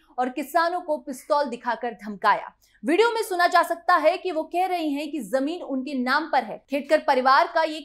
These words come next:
कहना है, लेकिन वहीं ये भी आपको बता दें, कौन है आईएएस पूजा खेटकर, जिनके खुद के नाम है सत्रह करोड़ की संपत्ति? पूजा खेटकर दो हज़ार तेईस बैच की आईएएस अधिकारी हैं। इन्होंने यूपीएससी परीक्षा में ऑल इंडिया रैंक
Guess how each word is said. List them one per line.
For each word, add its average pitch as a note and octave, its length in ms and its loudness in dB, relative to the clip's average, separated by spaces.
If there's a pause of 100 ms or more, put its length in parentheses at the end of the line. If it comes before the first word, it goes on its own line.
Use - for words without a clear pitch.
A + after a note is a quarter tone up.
(120)
कहना D4 300 0
है, B3+ 280 -2
लेकिन B3+ 320 -4
वहीं D4 280 -2 (220)
ये A#3 140 -12
भी F4+ 340 0
आपको B3 240 0
बता A#3+ 300 4
दें, G#3 220 -4 (480)
कौन A4 220 12
है A4+ 120 6 (100)
आईएएस F#4+ 380 8
पूजा F4 240 6
खेटकर, F4 520 4 (280)
जिनके D4+ 260 6
खुद G#4 240 6
के G4 120 4
नाम E4+ 240 10
है E4+ 140 10
सत्रह E4+ 380 4
करोड़ D#4+ 340 2
की D4+ 180 -2
संपत्ति? C4+ 680 4 (380)
पूजा F#4 280 2
खेटकर G4+ 440 -4
दो F4 160 2
हज़ार F4+ 260 4
तेईस D#4+ 380 -8
बैच C4+ 240 -2
की - 220 -12
आईएएस C4+ 400 -4
अधिकारी A#3+ 500 -2
हैं। F#3+ 280 -14
इन्होंने C4 260 -2
यूपीएससी C#4 540 -8
परीक्षा B3+ 440 -6
में C#4 160 -8
ऑल B3+ 200 -4
इंडिया C4 280 -2
रैंक A#3 280 -2